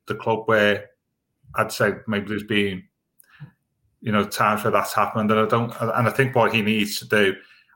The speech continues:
as you said a couple, on a couple of pods ago, is just set the team up in the, in the pl-, best players playing the positions that suit the most and then start from there.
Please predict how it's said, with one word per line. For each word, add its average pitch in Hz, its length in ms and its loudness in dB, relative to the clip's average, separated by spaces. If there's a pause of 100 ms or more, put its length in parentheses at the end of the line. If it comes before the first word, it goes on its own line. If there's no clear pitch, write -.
(100)
as 143 120 2
you 139 60 -4
said 123 160 2
a - 60 -2
couple, - 240 -2
on 113 120 4
a - 40 -4
couple 113 240 0
of - 40 -14
pods - 280 2
ago, 104 260 2 (180)
is 123 160 0
just 139 280 0
set 131 180 2
the 127 80 -2
team 123 400 2
up 113 160 0
in 117 80 -2
the, 120 180 -4
in 131 60 -2
the 120 180 -2 (220)
pl-, - 240 -4 (280)
best - 220 0
players 135 280 4
playing 123 300 4
the 113 80 2
positions 123 400 -2
that - 180 0
suit 123 200 -2
the 123 80 2
most 127 460 2
and 135 100 4
then 123 160 2
start 123 480 2
from 117 160 -2
there. 131 380 2